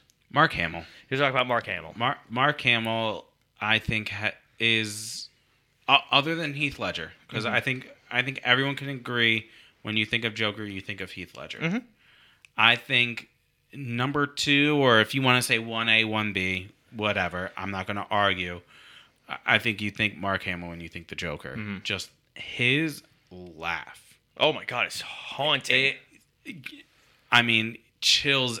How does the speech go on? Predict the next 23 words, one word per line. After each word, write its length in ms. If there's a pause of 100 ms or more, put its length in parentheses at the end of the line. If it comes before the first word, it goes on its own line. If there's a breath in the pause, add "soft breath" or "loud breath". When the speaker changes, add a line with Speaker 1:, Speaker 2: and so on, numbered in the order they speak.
Speaker 1:
every 280
time 300
you 200
hear 500
it, 280
and 180
we've 180
heard 220
it 140 (260)
numerous 760
times 340
from 220
him. 320
Speaker 2:
Mm-hmm. 240
Speaker 1:
Shows, 960 (100)
video 500
games, 800 (360 loud breath)
you 100
know, 440 (240)
e-, 80 (180)
everywhere. 520
He's 240
just, 440